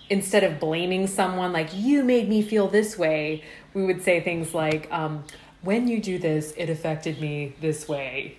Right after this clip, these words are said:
you know? And I feel like that's the only conflict management that I learned as a kid in, in school.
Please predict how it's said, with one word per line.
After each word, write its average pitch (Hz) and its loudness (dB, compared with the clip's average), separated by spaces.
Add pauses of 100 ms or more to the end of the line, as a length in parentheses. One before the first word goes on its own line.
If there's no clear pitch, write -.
you 175 -8
know? 156 0
And 190 -2
I 196 2
feel 254 4
like 247 4
that's 214 2
the 208 -2
only 185 0
conflict 180 -2 (1400)
management 175 0
that 165 0
I 170 6
learned 175 0
as 156 -2
a 160 0
kid 156 -2
in, 160 -4
in 160 -4
school. - -2